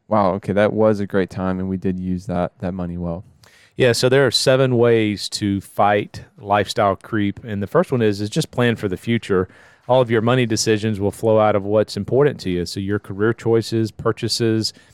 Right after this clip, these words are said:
Speaker 2: investments, um, college for the kids. Um, so you gotta start there. Take some time to think about your values, write down your financial goals, put up some pictures if that helps you to remind you of why you're taking up the fight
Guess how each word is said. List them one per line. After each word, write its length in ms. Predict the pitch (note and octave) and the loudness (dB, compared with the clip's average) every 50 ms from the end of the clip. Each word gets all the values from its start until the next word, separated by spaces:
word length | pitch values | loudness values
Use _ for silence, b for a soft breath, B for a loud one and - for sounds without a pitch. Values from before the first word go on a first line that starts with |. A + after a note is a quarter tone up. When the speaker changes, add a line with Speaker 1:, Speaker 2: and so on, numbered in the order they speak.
| b b b _ _ - | b b b _ _ -6
Speaker 2:
investments, 800 | F#2+ F2+ A2 A2 A2+ - - A#2+ A2+ A2+ - - - - - | -2 2 2 2 2 2 -2 0 0 0 -2 -4 -8 -10 -8
um, 320 | - A2 G2 G2 F#2+ F#2+ F#2+ | -8 -6 -6 -4 -4 -6 -8
college 480 | - - - A2 A2 A2+ A2+ A2+ - | -12 -2 2 4 4 4 4 2 0
for 100 | - - G#2 | -6 -10 -10
the 80 | G2+ | -10
kids. 500 | G2 - - A#2 A2 A2 A2 G#2 G2+ - b b b b b b b b b | -10 -4 0 2 2 2 2 0 -2 -18 b b b b b b b b b
Um, 260 | - G#2+ G#2 G#2 G#2 | -2 0 0 0 0
so 100 | G2+ - | 0 -2
you 60 | C3 C#3+ | 0 2
gotta 140 | F#3 E3+ | 2 2
start 320 | B2 - - B2+ A#2 G#2+ _ | 2 2 2 2 2 2 _
there. 240 | A2+ G#2+ G2 F2+ F2+ | 4 4 4 4 2
Take 320 | - - B2+ C3 B2+ - | 0 0 0 0 0 -6
some 160 | - - A2 | -14 -14 -12
time 300 | - - A#2 A#2 A2+ A2+ | -6 -4 -2 -2 -2 -2
to 80 | G#2+ G2+ | -4 -6
think 240 | - - B2+ C3 - | -4 -4 -2 -2 0
about 280 | A#2+ A2 G2+ F#2+ - | 0 0 0 0 -2
your 80 | G#2+ G2 | -6 -2
values, 640 | F#2 F#2+ F#2 F#2 F#2+ F#2+ F#2+ F#2+ F#2+ G#2+ - - b b b b b b b _ | 0 2 2 4 2 2 0 0 -2 -4 -6 -10 b b b b b b b _
write 200 | - G#2+ A2+ A2+ | 0 0 2 2
down 220 | B2 B2 A#2 A#2+ A#2+ | 2 2 2 2 0
your 100 | A2+ G#2 | 0 -2
financial 400 | - A2 A2 G#2 G2+ - G#2+ G2 | -2 -2 -2 -2 -2 -2 -4 0
goals, 400 | G2+ G2 G2 G2 G2 G#2 A2 - | 2 4 4 4 4 2 0 -4
put 200 | _ - D3 E3+ | _ -4 -2 -2
up 100 | F3 - | -2 -4
some 140 | - A#2 | -6 -8
pictures 600 | G#2+ - B2+ C3 _ - - C#3+ D#3+ E3 - - - | -4 -2 -4 -4 _ 0 -2 0 0 0 -6 -8 -8
if 100 | - G2 | -10 -2
that 160 | - A2 A2 F#2+ | 0 0 2 4
helps 260 | G#2+ A#2 A#2 - - | 2 0 0 0 -2
you 100 | B2+ B2 | -4 -4
to 140 | A2+ - G#2 | -2 -2 -4
remind 460 | G#2 G2+ G2+ G2+ G#2 A2 A2+ A#2 A2 | -4 -2 -2 0 0 2 0 0 0
you 240 | A2 A2+ A2+ A2 G#2+ | 0 0 2 4 2
of 160 | G2+ F#2+ - b b b b b b | 2 0 -2 b b b b b b
why 160 | _ A2+ A2+ A2+ | _ 2 4 4
you're 160 | A#2 A2 G2 | 4 2 0
taking 340 | - - A2+ G#2+ - A2 G#2+ | 0 0 -2 0 0 -2 -2
up 140 | G2+ - | -2 -4
the 80 | - G2+ | -6 -12
fight 600 | - - - A2 G#2 G#2+ G#2 G#2 - - - - | -12 -4 0 2 2 4 2 0 -2 -8 -18 -20